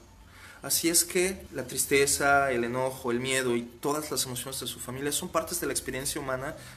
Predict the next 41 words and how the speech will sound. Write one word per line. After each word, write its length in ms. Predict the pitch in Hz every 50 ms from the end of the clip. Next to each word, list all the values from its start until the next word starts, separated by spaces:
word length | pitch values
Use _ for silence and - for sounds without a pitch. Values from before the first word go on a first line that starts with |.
| -
y 60 | - 151
son 180 | - 156 143
súper 460 | - - - 175 170 170 170 156 147
necesarias 560 | 143 127 123 123 123 113 - 117 117 120 113 113
para 160 | - 113 107
vivir 260 | 110 107 110 117 117
en 120 | 113 110
este 200 | 110 107 - -
mundo. 320 | 113 107 107 104 104 107 107 - - - - - - - - - - - -
El 120 | 143 139
aceptar 540 | 135 139 - - 165 160 - - 175 185 185
que 140 | - - 190
esto 220 | 170 170 - 175
que 100 | - -
estás 260 | 151 - - 147 139
sintiendo 720 | - - - 147 143 - - 135 131 131 131 127 135 135 135 - - - - - - -
es 160 | 147 147 -
lo 80 | 202
que 120 | 196 - 190
te 140 | - 156 135
hace 220 | 139 139 - -
humano, 340 | 160 135 131 127 127 131 135
es 120 | 139 -
lo 80 | - -
que 80 | -
te 140 | 113 - 120
hace 220 | 117 120 - - 139
humana, 420 | 127 123 120 120 120 123 127 127 - - - - - - - - -
que 400 | - 156 143 139 135 139 139 139
es 220 | 143 139 - - -
esta 240 | 190 - - - 170
vulnerabilidad 880 | 165 156 143 139 135 127 120 120 123 120 123 123 123 123 127 123 -
compartida, 800 | - 147 139 127 - 123 110 107 - - 135 123 117 107 107 113 - - - - - - - - - - -
que 60 | -
no 80 | 139 139
estás 300 | 143 - - 160 156 -
solo, 420 | - - 147 139 131 127 123 123
que 100 | 123 135
no 60 | 123
estás 260 | 123 123 - 147 127
sola, 420 | - - 139 127 127 123 120 120